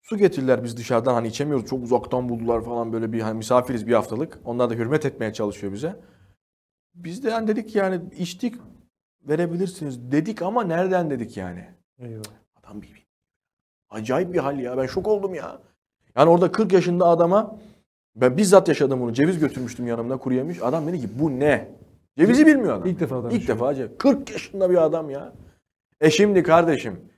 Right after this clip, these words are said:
Speaker 1: biz buraya destek olmayacak. Ne yapacaktık yani? Allah'a nasıl hesap verecektik biz bu kadar? Herkesin kendine göre bir, e, birikintisi,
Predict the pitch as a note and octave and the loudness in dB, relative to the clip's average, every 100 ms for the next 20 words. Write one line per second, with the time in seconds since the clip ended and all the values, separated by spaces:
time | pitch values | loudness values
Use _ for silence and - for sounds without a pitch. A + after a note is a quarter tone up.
0 | _ _ F3+ E3 C#3 E3 D3+ D3 C#3+ E3 | _ _ -4 -2 2 4 6 6 4 0
1 | C3+ C3+ B2+ B2 G2 D#3 G3+ E3 C3+ A#2 | 0 -2 0 -2 6 10 12 10 6 2
2 | - F#2+ - D#2 - - _ _ _ _ | -2 -14 -16 -18 -20 -20 _ _ _ _
3 | _ - D3 G#3 G3 C3+ E3 G3+ G#3+ F3 | _ 2 6 8 8 8 4 6 6 6
4 | C#3+ B2+ A2 G#2 G2 - - F2+ B2 B2 | 0 0 -2 -2 -8 -12 -12 -12 -8 -2
5 | B2+ B2 G#2 - - - - F#3 C#3 C3+ | 4 4 4 -4 -20 -6 4 4 4 -2
6 | D#3+ D#3 D3+ D3+ C3 C3 D3+ C3+ F#2+ - | -2 0 0 0 2 2 0 -4 -10 -20
7 | _ _ _ G#2+ A#2 A2 G2+ A#2 D3+ D3 | _ _ _ -2 0 0 0 0 0 0
8 | C#3 A2+ G#2+ - G2 | -2 -4 -8 -6 -6